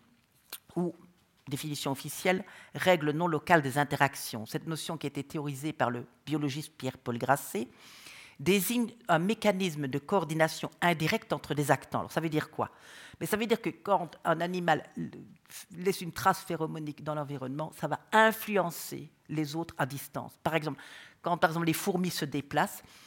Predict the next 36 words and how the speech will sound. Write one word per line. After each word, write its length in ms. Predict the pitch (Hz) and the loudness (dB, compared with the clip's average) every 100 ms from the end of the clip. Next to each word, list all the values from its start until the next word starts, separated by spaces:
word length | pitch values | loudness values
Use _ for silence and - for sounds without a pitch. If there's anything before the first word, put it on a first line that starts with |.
| - _ | -20 _
si 180 | - 185 | -8 0
vous 100 | 165 | 2
avez 200 | 160 165 | 4 2
deux 200 | 160 233 | 2 0
chemins 400 | - 196 170 151 | 0 2 4 4
aléatoirement 760 | 180 175 170 - 175 160 165 151 | 4 4 2 4 4 4 4 -2
possibles, 640 | - 143 - 117 113 151 - - - - | -4 -10 -8 -10 -10 -14 -16 -20 -20 -12
eh 60 | 151 | -6
bien, 100 | 160 | 2
à 80 | 190 | 6
un 40 | 190 | 6
moment 280 | 196 190 | 6 2
donné, 240 | 175 170 196 | 2 -2 -2
vous 160 | 165 | -2
aurez 140 | 151 147 | -2 -4
plus 300 | - 214 175 | -4 -6 -2
de 80 | 175 | -2
fourmis 420 | - 175 165 151 | -2 -6 -6 -8
qui, 180 | - 151 | -6 -6
qui 140 | - | -4
ont 80 | 139 | -6
pris 320 | 131 - 160 - | -4 -6 -6 -6
le 100 | 151 | -8
chemin 340 | - 165 151 127 | -6 -4 -4 -4
à 100 | 139 | -4
droite, 440 | 127 127 147 - - | 0 2 2 0 -12
par 140 | - | -8
exemple, 440 | 120 120 117 160 113 | -6 -4 -6 -6 -10
ou 60 | |
à 60 | 95 | -12
gauche, 340 | 107 123 - _ _ - _ _ | -10 -12 -12 _ _ -20 _ _
prenons 260 | - 131 117 | -12 -8 -6
à 40 | |
gauche, 300 | 104 101 - - | -6 -10 -12 -10
j'aime 180 | 117 | -8
mieux. 160 | 117 165 | -6 -10